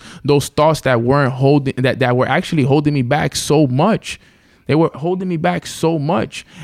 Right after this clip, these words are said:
And I came to understand that I'm gonna create now my imagination in my mind to create exactly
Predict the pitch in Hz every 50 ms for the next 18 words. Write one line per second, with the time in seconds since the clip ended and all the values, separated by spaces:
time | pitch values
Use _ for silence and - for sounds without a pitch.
0 | - - 139 147 143 143 135 - 143 139 139 - - 175 180 185 - - - 156
1 | 170 165 147 - - 170 175 165 151 139 - - 135 151 160 156 165 156 151 -
2 | - - 156 156 151 139 117 127 151 156 160 147 131 135 131 123 120 123 135 143
3 | 143 127 123 120 123 147 170 175 - - - 123 - 120 123 127 123 120 113 120
4 | 131 143 151 147 131 - 135 123 - - 131 135 147 120 - - 123 117 123 127
5 | 123 135 139 156 160 - - 143 131 120 117